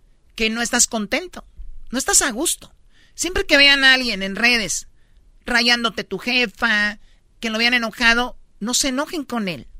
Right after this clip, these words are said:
Tiene un problema. Su problema es, se siente enojado, se siente solo, frustrado. Por eso no deberían de pelearse en redes. Porque es gente que está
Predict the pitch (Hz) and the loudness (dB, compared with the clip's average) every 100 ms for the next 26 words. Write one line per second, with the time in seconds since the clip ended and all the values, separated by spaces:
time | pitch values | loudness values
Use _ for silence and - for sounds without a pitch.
0 | - - - 247 269 285 254 220 240 254 | -16 -14 -8 -6 -6 -2 -2 0 -2 -4
1 | 185 - - - _ _ _ _ _ - | -8 -14 -20 -20 _ _ _ _ _ -6
2 | 233 240 233 240 254 254 254 - _ 196 | -4 0 0 2 2 2 2 -4 _ -8
3 | - 226 208 190 175 233 226 233 233 233 | -4 -4 -6 -8 -8 2 4 4 2 -4
4 | - _ _ _ - 190 214 196 180 - | -14 _ _ _ -6 -4 -4 -6 -4 0
5 | 240 240 240 226 185 175 - 233 233 233 | 2 2 2 0 0 0 2 4 6 4
6 | 240 240 _ _ _ _ _ 247 262 277 | 0 -8 _ _ _ _ _ 2 4 4
7 | - 294 247 262 254 233 233 240 247 220 | 2 2 0 0 0 0 0 0 -2 -4
8 | 196 208 208 208 220 208 311 320 - - | -4 0 0 0 -4 -6 -6 -8 -12 -14
9 | - - - - _ _ _ - 254 240 | -14 -14 -18 -20 _ _ _ -8 -2 0
10 | 262 254 247 - 202 220 226 220 | 0 -2 -8 -8 -6 -2 -2 -4